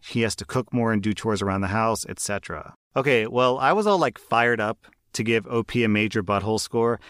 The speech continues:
and he does deserve one, but after reading the updates, things have changed considerably. It looks like Reddit talked some sense into him. He had a profound coming to Jesus moment, as they say,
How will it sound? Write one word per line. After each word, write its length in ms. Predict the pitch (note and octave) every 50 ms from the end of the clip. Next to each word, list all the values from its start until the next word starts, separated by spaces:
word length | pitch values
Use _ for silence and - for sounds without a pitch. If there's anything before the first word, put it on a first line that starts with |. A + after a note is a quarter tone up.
| - - -
and 120 | D3+ D#3
he 80 | F#3 F3+
does 300 | C#3+ F#3+ F#3 F#3 E3 -
deserve 460 | - C#3 A2+ G#2 A#2 A#2 A2+ F#2+ F#2+
one, 360 | G2 G2+ F#2 - - - - _
but 180 | - B2 B2+ -
after 300 | C3+ C#3 D3+ - - D#3+
reading 240 | D#3 D3+ D3 C#3+ C3+
the 60 | B2
updates, 420 | A2+ A2 - - A#2 G#2+ G#2+ F#2+
things 240 | - - A2 G#2 -
have 120 | G#2+ F#2+
changed 380 | - - - G#2 G#2 G#2 G#2 -
considerably. 540 | - G2 F#2 - G2 G2 G2 F#2+ F2+ G2 G2
It 80 | -
looks 160 | A#2 A#2 - C3
like 120 | A#2+ -
Reddit 340 | - G#2+ A2 A2+ A2+ A#2 -
talked 300 | - - A#2 A2+ A2+ -
some 100 | - G2+
sense 300 | F#2 - B2 A#2+ B2 C#3
into 120 | B2+ B2+ A2
him. 300 | A#2+ B2+ B2 B2 A#2+ - _ _ _ _
He 180 | - C#3+ C3+
had 160 | C3+ C#3+ C3
a 160 | C3 B2+ A#2 A2+
profound 800 | - - C3 B2 - - - C#3+ C3+ C#3 D3 D3+ D3 D3+ C3+ -
coming 360 | - - C#3+ C#3 C#3 C#3 B2+
to 100 | - B2+
Jesus 440 | G#2+ F#2 A#2 B2 B2 A#2+ A#2 G#2+ -
moment, 400 | A2 G#2+ G#2 G#2 G#2+ A2+ G#2+ - - -
as 220 | G#2+ G#2+ G#2+ F#2+ F#2
they 180 | G#2 G#2 G2+
say, 480 | G2 - - G#2+ G#2 G#2 G#2+ A2+ G#2+